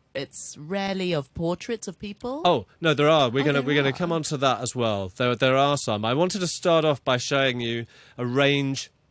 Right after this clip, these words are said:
Speaker 1: Oh,
Speaker 2: of effects.
Speaker 1: wow.
Speaker 2: We're looking at a third painting, and it's by Turner, the British
Speaker 1: Oh,
Speaker 2: painter.
Speaker 1: yes.
Speaker 2: Um, he's normally known as J M W Turner. Whenever you see paintings, it's like they never give his name. So if you're wondering what the J M W is,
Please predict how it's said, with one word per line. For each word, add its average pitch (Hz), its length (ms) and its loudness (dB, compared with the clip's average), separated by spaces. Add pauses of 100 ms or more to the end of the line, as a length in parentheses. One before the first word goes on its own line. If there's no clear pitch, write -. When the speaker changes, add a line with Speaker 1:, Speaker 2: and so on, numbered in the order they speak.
(120)
Speaker 1:
Oh, 302 240 -14 (120)
Speaker 2:
of 120 100 -4
effects. 135 500 0
Speaker 1:
wow. 131 80 -10 (220)
Speaker 2:
We're 139 140 2
looking 156 280 0
at 143 60 2
a 135 80 0
third 151 340 2
painting, 120 380 0
and 117 100 -2
it's 113 120 -10
by 123 420 2 (340)
Turner, 135 600 0 (100)
the 107 60 -6
British - 600 -4 (240)
Speaker 1:
Oh, 277 260 -10
Speaker 2:
painter. 104 460 -2
Speaker 1:
yes. - 260 -8
Speaker 2:
Um, 117 340 2
he's 135 220 -2
normally 165 380 2
known 135 340 2
as 127 280 -4 (100)
J 139 420 0
M 131 280 -2
W 120 440 0
Turner. 123 300 2
Whenever 135 220 4
you 165 120 2
see 147 280 2
paintings, 135 560 0
it's 117 120 -6
like 123 180 0
they 131 100 2
never 131 180 2
give 120 160 0
his 123 200 -2
name. 110 320 0
So 120 120 -2
if 113 80 -2
you're 135 100 0
wondering 143 300 0
what 123 140 -2
the 120 80 -4
J 123 280 2
M 117 180 -2
W 104 420 -2
is, 95 280 -6